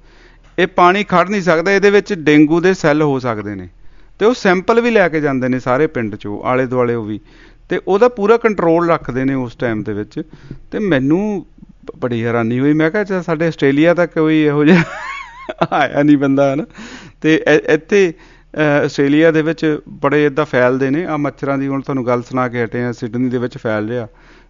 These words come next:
ਤੇ ਇੱਦਾਂ ਹੀ ਇੱਥੇ ਰੌਸ ਰਿਵਰ ਫੀਵਰ ਫੈਲਦੇ ਨੇ, ਹੋਰ ਫੀਵਰ ਫੈਲਦੇ ਨੇ। ਪਰ ਜਿੰਨਾ ਪ੍ਰਬੰਧ ਇੰਡੀਆ ਦੇ ਵਿੱਚ ਆ, ਹੁਣ ਇੰਡੀਆ 'ਚ ਮੈਂ ਦੇਖਿਆ, ਨਵਾਂ ਸ਼ਹਿਰ ਰਿਹਾ ਦੋ ਸਾਲ,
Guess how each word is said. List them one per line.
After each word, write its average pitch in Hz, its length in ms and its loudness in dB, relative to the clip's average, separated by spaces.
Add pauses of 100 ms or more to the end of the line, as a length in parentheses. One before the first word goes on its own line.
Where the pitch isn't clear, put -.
(160)
ਤੇ 127 380 0 (260)
ਇੱਦਾਂ 139 240 0
ਹੀ 151 100 6
ਇੱਥੇ 147 200 0
ਰੌਸ 135 260 0
ਰਿਵਰ 139 380 -2 (280)
ਫੀਵਰ 131 300 -2
ਫੈਲਦੇ 123 420 0
ਨੇ, 127 120 -2
ਹੋਰ 123 240 -4
ਫੀਵਰ 123 320 -4
ਫੈਲਦੇ 110 360 -2
ਨੇ। 143 120 -2 (520)
ਪਰ 170 120 -2
ਜਿੰਨਾ 156 340 2
ਪ੍ਰਬੰਧ 208 440 0 (200)
ਇੰਡੀਆ 160 300 4
ਦੇ 180 120 0
ਵਿੱਚ 180 240 -4
ਆ, 175 100 0
ਹੁਣ 170 280 -2
ਇੰਡੀਆ 160 320 2
'ਚ 160 100 -2
ਮੈਂ 170 200 2
ਦੇਖਿਆ, 151 400 2
ਨਵਾਂ 147 260 4
ਸ਼ਹਿਰ 156 220 2
ਰਿਹਾ 143 180 0
ਦੋ 131 220 -2
ਸਾਲ, 120 240 -2